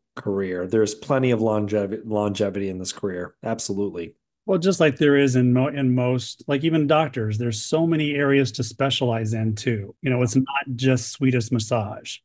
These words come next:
Speaker 2: And so there's so much more to do. And if you find that niche where you're happy, where you love it,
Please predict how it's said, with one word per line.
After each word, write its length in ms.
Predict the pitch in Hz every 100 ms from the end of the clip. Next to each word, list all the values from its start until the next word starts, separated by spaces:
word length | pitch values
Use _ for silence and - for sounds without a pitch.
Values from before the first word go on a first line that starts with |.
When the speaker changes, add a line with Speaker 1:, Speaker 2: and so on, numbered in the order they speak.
| -
Speaker 2:
And 200 | 123 113
so 320 | 123 120 117
there's 220 | 120 113
so 160 | - 139
much 220 | 135 120
more 200 | 127 123
to 140 | 107 113
do. 400 | 123 120 104 117
And 100 | 120
if 100 | 110
you 80 | 117
find 320 | 110 135 143
that 180 | 135 120
niche 400 | 123 143 131 -
where 80 | 117
you're 140 | 113
happy, 440 | 107 143 143 139 120
where 160 | 113
you 180 | 110 113
love 280 | 117 143 127
it, 200 | 120